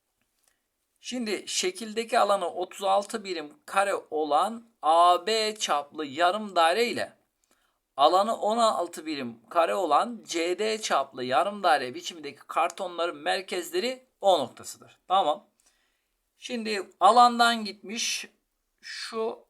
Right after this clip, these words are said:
merkez olsun, R olsun. Şuradan bir yorum yapalım arkadaşlar birinci olarak. Şimdi daire alanı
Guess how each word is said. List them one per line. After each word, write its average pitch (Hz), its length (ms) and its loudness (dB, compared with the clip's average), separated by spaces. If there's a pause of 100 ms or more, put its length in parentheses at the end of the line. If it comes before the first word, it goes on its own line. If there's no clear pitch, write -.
merkez 196 760 -2
olsun, 123 500 -10
R 175 180 2
olsun. 170 720 -12
Şuradan 170 560 -8
bir 170 60 -10
yorum 156 320 -6
yapalım 123 360 -10
arkadaşlar 135 840 -8
birinci 120 360 -10
olarak. 127 440 -8 (1000)
Şimdi 226 640 -8 (1300)
daire 202 440 4
alanı 220 480 2